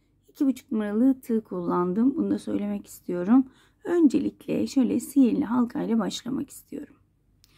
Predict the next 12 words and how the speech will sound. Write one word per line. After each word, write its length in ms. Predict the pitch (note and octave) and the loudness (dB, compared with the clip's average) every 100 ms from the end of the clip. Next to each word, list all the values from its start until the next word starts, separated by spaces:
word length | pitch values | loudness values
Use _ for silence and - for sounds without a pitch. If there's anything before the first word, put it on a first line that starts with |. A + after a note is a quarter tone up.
| _ _ - | _ _ 2
Şöyle 280 | D#4+ B3+ B3+ | 6 6 6
benim 320 | C4+ C4+ C#4+ | 6 4 2
kolay 460 | - D4 C4 B3+ A3+ | -4 0 2 2 2
bir 60 | A#3+ | 2
yöntemim 640 | A#3 A#3 B3 A#3 A#3 G3 | 4 2 4 6 6 4
var. 280 | F3 F#3+ - | 0 -2 -4
<laughs> 40 | |
Sihirli 500 | - - C#4 A#3 A3 | -14 6 6 8 2
halkada 440 | G#3 A3 A3+ C4+ F3+ | 0 -2 -4 -6 -4
çok 220 | G#3 - | -6 0
uğraşamıyorum. 920 | A3+ A3+ A#3 - A3 G3+ F#3 G3 B3 - _ _ _ _ | 4 4 2 0 -2 0 -2 -2 -4 -6 _ _ _ _
Şöyle 680 | - C4+ B3+ G#3+ G#3 A3 | 4 6 6 4 0 -2